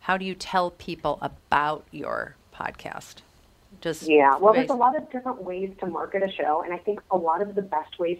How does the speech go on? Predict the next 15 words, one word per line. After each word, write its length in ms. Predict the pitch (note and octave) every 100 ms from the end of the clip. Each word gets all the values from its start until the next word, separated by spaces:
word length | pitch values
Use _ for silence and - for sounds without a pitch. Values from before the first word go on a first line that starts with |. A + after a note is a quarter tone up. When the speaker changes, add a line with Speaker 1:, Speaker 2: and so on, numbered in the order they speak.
| -
Speaker 2:
to 60 |
do 200 | E3+ C#3+
it 180 | E3 - _ - - _ -
involve 420 | G3+ F#3 F3+ F3
meeting 480 | E3 F3 G3 A3 G#3+
people 640 | F3 D#3+ E3 E3 E3 E3 _
where 240 | D#3+ D#3
they 160 | D3+ D#3
already 460 | D3 D3 D3 C#3 -
are. 400 | D3+ D3+ C#3 -
And 120 | F3
by 160 | F3+ G3
that 180 | G#3+ C#4+
I 100 | A3+
mean 340 | F#3+ E3+ D#3+